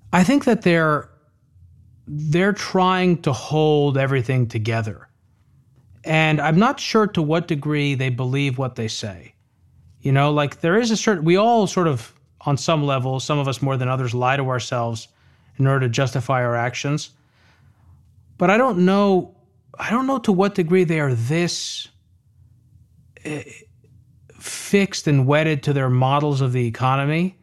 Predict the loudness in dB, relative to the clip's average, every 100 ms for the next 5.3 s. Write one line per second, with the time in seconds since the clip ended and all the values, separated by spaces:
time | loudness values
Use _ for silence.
0 | _ _ _ _ _ _ 0 2 2 0
1 | -2 -4 -10 -4 -2 0 0 0 0 -2
2 | -4 -4 -2 0 -2 -2 0 0 0 -2
3 | -2 -4 -6 -4 -2 -2 -4 -8 -20 _
4 | -6 -2 2 2 0 -2 -2 -2 0 2
5 | 2 2 2